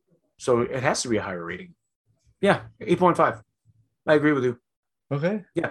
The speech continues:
Speaker 1: 'cause I, I, I found massive enjoyment listening to this, driving home and driving to work,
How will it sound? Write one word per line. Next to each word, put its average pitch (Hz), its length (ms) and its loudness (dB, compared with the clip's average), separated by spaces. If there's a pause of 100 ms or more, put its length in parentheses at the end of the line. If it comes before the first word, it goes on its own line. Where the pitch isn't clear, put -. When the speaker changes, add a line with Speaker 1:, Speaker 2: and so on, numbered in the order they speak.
Speaker 1:
'cause 196 140 4
I, 226 80 10
I, 214 280 8
I 180 200 2
found 165 240 0
massive 147 340 0
enjoyment 120 460 -6
listening 117 300 -4
to 120 60 0
this, 120 160 0
driving 104 320 0
home 104 280 -2
and 92 80 -4
driving 98 280 -6
to 95 60 -4
work, 98 260 -6